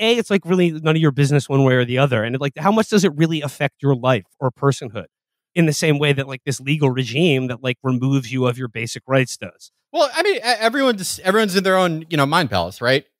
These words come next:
Speaker 2: I, I, you know, eh, all the people that, like, devoted, voted in, like, the Virginia state legislature elections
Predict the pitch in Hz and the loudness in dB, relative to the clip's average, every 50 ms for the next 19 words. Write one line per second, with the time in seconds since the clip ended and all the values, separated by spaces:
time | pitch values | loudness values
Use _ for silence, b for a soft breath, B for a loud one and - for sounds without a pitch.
0 | _ - 165 170 170 180 185 185 185 185 190 190 160 147 139 135 - b b b | _ -6 -6 -4 -2 -2 -2 -2 -2 -4 -4 -2 0 2 2 0 -2 b b b
1 | b b b _ _ - 175 170 165 165 165 131 _ _ - 180 202 233 262 262 | b b b _ _ -18 -16 -14 -14 -14 -14 -16 _ _ 0 2 2 2 2 0
2 | 247 247 - 196 220 208 - 208 196 180 165 170 - - 143 143 135 123 117 120 | -2 -6 -2 0 0 0 2 2 0 2 2 0 0 0 0 2 2 0 -2 -10
3 | 117 110 123 127 123 117 120 120 120 127 123 127 131 127 123 120 117 123 123 120 | -14 -10 -6 -6 -4 0 2 2 2 2 2 2 2 2 2 0 -4 -8 -10 -10
4 | 123 113 123 117 120 127 123 117 117 117 107 104 107 104 101 - 107 101 107 107 | -4 -2 0 0 2 2 2 0 0 -2 -2 0 0 0 0 -2 -4 -4 -4 -4
5 | 101 90 95 107 110 110 107 - 117 110 101 110 110 104 95 - - 117 107 - | -4 -4 -4 -4 -4 -4 -2 0 0 0 2 2 0 0 0 0 -2 -2 -2 -2
6 | - 104 98 101 110 104 - - 104 98 98 - - 98 92 92 92 90 87 - | -2 -2 -2 0 -2 -4 -6 -4 -4 -4 -2 0 0 0 0 0 0 -2 -2 -2
7 | - 95 90 85 82 87 98 - - - - | -4 -4 -4 -4 -6 -10 -12 -14 -14 -14 -16